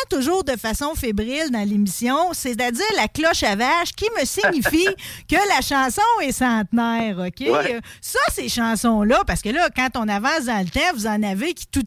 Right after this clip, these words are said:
Speaker 1: à coup, tombent dans le lot des centenaires. C'est
Speaker 2: Ouais.
Speaker 1: comme, avez-vous comme un cartable de ça, là ?
Speaker 2: Pas vraiment.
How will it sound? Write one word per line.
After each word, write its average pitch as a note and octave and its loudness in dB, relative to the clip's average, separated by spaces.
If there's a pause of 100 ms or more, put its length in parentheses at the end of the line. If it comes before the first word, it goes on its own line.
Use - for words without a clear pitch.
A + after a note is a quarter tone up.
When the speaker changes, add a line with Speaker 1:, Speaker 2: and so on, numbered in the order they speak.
Speaker 1:
à - -2
coup, G4 0
tombent C4+ 4
dans A3+ 2
le G#3+ 2
lot D#4 2
des A3+ -2
centenaires. G#3+ 0
C'est - 0
Speaker 2:
Ouais. F3+ 2
Speaker 1:
comme, C#4+ 2 (240)
avez-vous B3 0 (140)
comme E4 2
un B3+ 2
cartable D4+ 0
de A3 0
ça, A#3 0
là ? E3+ -8 (960)
Speaker 2:
Pas D#3 4
vraiment. G2 0